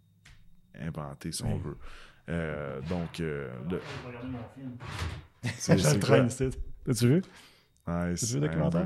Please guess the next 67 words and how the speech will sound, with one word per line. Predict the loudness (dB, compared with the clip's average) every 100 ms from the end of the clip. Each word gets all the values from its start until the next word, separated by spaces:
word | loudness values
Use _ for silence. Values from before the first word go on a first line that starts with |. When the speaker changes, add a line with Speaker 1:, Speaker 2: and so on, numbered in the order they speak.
| 0 -2
Speaker 1:
Non, | -2 0
non, | -2 -2
Speaker 2:
Non ? | 0 2
Speaker 1:
mais | 4 6
Speaker 2:
Ah, | 6
Speaker 1:
j'ai, | 4
Speaker 2:
faut | 4
Speaker 1:
sûrement, | 4 8
Speaker 2:
regarder | 8
ça. | 8
Speaker 1:
je | 6
l'ai |
déjà | 6 6
vu, | 4 4
mais, | 2 2 -4 -18 -16 -4
euh, | -2 0 0 0 -2 -4 -6
écoute, | -4 -4 -4
il |
y |
en | -4
a | -4
plusieurs | -6 -2 0 0
sur | -2
lui, | -2
mais | -2
peut-être | -4 -2
Speaker 2:
C'est | -2
Speaker 1:
pas | 0
Speaker 2:
très | 0
Speaker 1:
celui-là. | 2 0
Speaker 2:
bien. | -2
Speaker 1:
Ok, | -8 -20 -2 2 4
mais | 2 0
je |
vais | -2
Speaker 2:
Ça | -2
Speaker 1:
le |
Speaker 2:
va | 0
Speaker 1:
prendre | 2
en | 2
Speaker 2:
faire. | 2
Speaker 1:
note | -2 -4
après. | -6 -6 -6 -2
Speaker 2:
Je |
vais | -2
Speaker 1:
Ah, |
Speaker 2:
voir | -2 -6 -4
ça. | -4
Speaker 1:
ok, | -2 -4 -4
merci. | -6 -6 -6 -8 -10 -10 0
Mais | 4
bref, | 8 8 6 -14 -4 6
euh, | 8 10 8 8 4 0 -4 -2
ça | 0
fait | 0
que, | 0
euh, | -4 0
je | 2 2
sais |
que | 4 2 2 0 -2
le, | -4 -2
le | -2 0
gym | 2 4
à, | 2 0
à | -2 0
McGregor, | 0 0 0 0 0
c'est, | -2